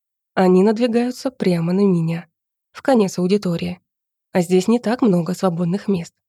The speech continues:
как, например, впереди. "Привет, красотка, подвинешься?" улыбчиво просит тот, что слева.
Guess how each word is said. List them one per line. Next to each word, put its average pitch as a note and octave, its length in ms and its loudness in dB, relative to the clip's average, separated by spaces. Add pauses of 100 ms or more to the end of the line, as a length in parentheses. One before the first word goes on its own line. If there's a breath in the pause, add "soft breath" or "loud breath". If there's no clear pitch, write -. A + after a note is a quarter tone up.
(180)
как, F3+ 160 -4
например, F3+ 520 2
впереди. G3 640 -2 (1040)
"Привет, G3 320 4
красотка, F3 680 -4 (160)
подвинешься?" F3+ 800 0 (520)
улыбчиво G#3 480 2
просит F#3 400 -2
тот, G#3 180 -4
что - 160 -12
слева. E3 480 -6